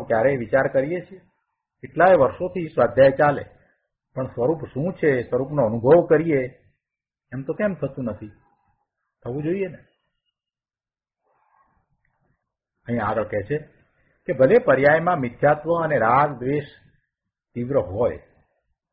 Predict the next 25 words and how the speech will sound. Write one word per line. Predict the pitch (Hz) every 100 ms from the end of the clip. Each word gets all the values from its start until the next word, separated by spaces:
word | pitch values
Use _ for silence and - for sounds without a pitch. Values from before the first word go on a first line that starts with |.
| _ _ _ _
બહાર | _ 98 101 147 147
પર્યાયની | 98 107 117 123 117
અંદર | 131 139 - _ _ _ _ _
મિથ્યાત્વ | - - - 131 131
હોય, | 117 117 147 190 _ _ _ _ _ _ _ _ _
રાગ | 107 120 127
દ્વેષ | 110 131 -
તીવ્ર | - 107 127
હોય, | 110 120 104
છતાં | - 127 190 165 87 - _ _ _ _ _ _ _ _ _ _ _ _ _ _ _ _
ધ્રુવ | 123 151 214 220 104
દ્રવ્ય | 117 147 202
જે | 156 139 196
છે | - 202 - _
તે | 143
તો | 156 196 196
એવું | 151 170 202
ને | 196
એવું | 165 185 196 147
એકરૂપ | 170 190 175 170
શુદ્ધ | - 143 123 120
છે. | - 92
મિથ્યા | 107 - 151 170
દ્રષ્ટિને | 135 - 160 170
પણ | 175 185